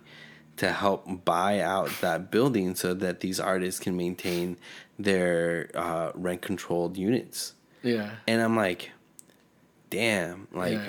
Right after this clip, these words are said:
Speaker 2: yeah.
Speaker 1: this community has been around in Los Angeles for a very long time. And if this community is suffering because they, they somehow are not getting the type of support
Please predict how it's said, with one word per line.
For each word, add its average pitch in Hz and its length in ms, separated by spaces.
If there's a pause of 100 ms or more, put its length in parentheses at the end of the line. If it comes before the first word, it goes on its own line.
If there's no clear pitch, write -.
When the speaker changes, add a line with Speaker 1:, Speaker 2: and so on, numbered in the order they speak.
(140)
Speaker 2:
yeah. 104 80
Speaker 1:
this 117 260
community 113 420
has 98 120
been 101 100
around 90 260
in 90 80
Los 90 160
Angeles 92 220
for 85 160
a 85 40
very 92 340
long 87 280
time. 104 380
And 90 180
if 101 80
this 107 180
community 92 500
is 85 100
suffering 85 580
because 87 300
they, 87 140
they 80 320
somehow 82 640
are 87 140
not 87 340 (160)
getting 87 220
the 85 100
type - 280
of - 80
support - 520